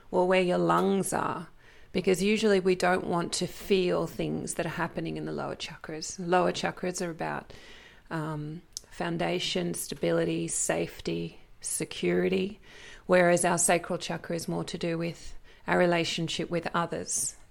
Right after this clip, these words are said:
and their relationship with us. So it's to do with ancestry and family. It's about creation, birth.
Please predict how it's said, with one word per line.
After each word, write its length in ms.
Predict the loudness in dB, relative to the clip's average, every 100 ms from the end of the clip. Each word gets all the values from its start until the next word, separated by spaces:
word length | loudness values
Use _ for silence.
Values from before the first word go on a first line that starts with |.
| -6
and 160 | -2
their 180 | 0 0
relationship 760 | 0 -2 -4 -6 -6 -4 -6 -6
with 100 | -8
us. 260 | -6 -6
So 260 | -6 -6 -6
it's 180 | -4 -4
to 80 |
do 100 | -2
with 140 | -4 -4
ancestry 640 | -6 -6 -6 -6 -6 -4
and 160 | -4 -4
family. 520 | -6 -6 -4 -6 -8
It's 160 | -10 -10
about 240 | -6 -6
creation, 640 | -6 -6 -4 -4 -6 -6 -4
birth. 440 | -4 -4 -8 -18